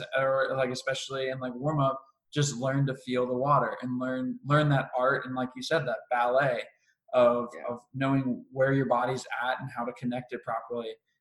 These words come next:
Speaker 1: And that's something I never really, like, thought of. Like, I mean, I've always heard of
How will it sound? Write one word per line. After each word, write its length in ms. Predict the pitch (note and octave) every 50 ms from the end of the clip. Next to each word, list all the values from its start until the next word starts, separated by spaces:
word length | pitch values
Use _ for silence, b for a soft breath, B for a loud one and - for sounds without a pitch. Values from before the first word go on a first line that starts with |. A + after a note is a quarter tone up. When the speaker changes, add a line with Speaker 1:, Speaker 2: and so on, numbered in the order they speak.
| _ _ -
Speaker 1:
And 480 | C3+ C3 C3 B2+ B2+ B2+ B2 B2 A#2+ - -
that's 220 | C3+ C3 C3 -
something 220 | D3+ C#3+ C#3 C3+ C3
I 100 | C3 B2
never 320 | B2+ C3 B2+ B2+ B2+ B2+
really, 260 | B2+ B2 B2 B2 B2
like, 180 | A#2+ A#2+ A#2 A#2 -
thought 220 | B2 A#2+ B2 C3
of. 120 | D3+ D3+ C3+
Like, 120 | B2+ A#2+
I 60 | B2
mean, 180 | B2 B2+ B2+ B2
I've 140 | B2 A#2+ A#2
always 300 | A#2+ B2 B2 A#2+ A#2+ - - - - _ _ _ -
heard 140 | D3 C#3+ C3+
of 80 | B2+